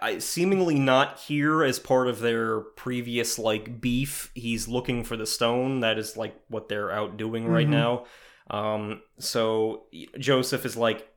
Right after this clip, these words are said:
Speaker 1: you know, "You killed my, my mentor. I was looking to get
Speaker 2: Yeah.
Speaker 1: payback on him for being an ass
Speaker 2: Yeah.
Speaker 1: when we were
Speaker 2: And
Speaker 1: training."
Speaker 2: I can beat you early for that antidote.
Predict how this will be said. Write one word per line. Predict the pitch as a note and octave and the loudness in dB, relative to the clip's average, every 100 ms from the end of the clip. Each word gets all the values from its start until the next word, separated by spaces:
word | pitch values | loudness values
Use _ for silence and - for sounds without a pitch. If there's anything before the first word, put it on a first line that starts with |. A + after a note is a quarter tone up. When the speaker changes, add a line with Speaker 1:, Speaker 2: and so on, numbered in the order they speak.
| _ _ _ _ _ - | _ _ _ _ _ -12
Speaker 1:
you | C3 | -6
know, | A#2 | -4
"You | G#2+ A2+ | -4 -8
killed | - A#2+ A2+ A2 | -2 0 0 -2
my, | G#2 G#2+ - | -4 -4 -8
my | A2 G#2 | -6 -2
mentor. | A2 D3+ D#3 D#3+ D3+ C#3+ | 0 0 2 2 4 4
I | A#2 | 2
was | A2+ A2 | 0 -6
looking | A#2+ A#2+ A2+ | -2 -2 -2
to | |
get | A2 A2+ - | -2 -2 4
Speaker 2:
Yeah. | |
Speaker 1:
payback | D3+ C#3+ C#3 C3+ | 4 6 6 6
on | C3+ B2+ | 4 -2
him | A#2+ C3 C3 | -2 -2 -2
for | B2 A#2 | -2 -4
being | B2+ A2+ G#2+ | -2 -2 0
an | A2+ | 0
ass | A#2+ B2 - | 2 2 2
Speaker 2:
Yeah. | F3 | 0
Speaker 1:
when | G#2+ | -2
we | |
were | - G#3 | -6 -2
Speaker 2:
And | |
Speaker 1:
training." | E3 C#3 | 4 6
Speaker 2:
I | - | 6
can | C3 | 6
beat | G#3 - | 6 4
you | F#3 | 2
early | F#3 F3+ D3 | 4 6 6
for | C#3 | 4
that | C#3+ D3 | 4 4
antidote. | D#3 C#3+ - A#2 - | 2 0 -2 -4 -6